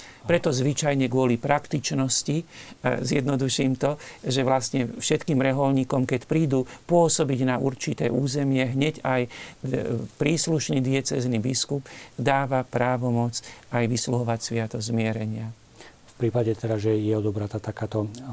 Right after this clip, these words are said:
Speaker 2: mm, fakulta, a v prípade, a,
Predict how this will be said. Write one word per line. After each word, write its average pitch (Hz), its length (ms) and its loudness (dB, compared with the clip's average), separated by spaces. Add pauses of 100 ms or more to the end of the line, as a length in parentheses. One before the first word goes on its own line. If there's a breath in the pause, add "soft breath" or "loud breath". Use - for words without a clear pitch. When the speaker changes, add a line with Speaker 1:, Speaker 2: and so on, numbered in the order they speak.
(600)
Speaker 2:
mm, 95 1600 -12
fakulta, 110 640 0 (540 loud breath)
a 107 320 -6 (380)
v - 40 -20
prípade, 110 480 4
a, 110 80 -6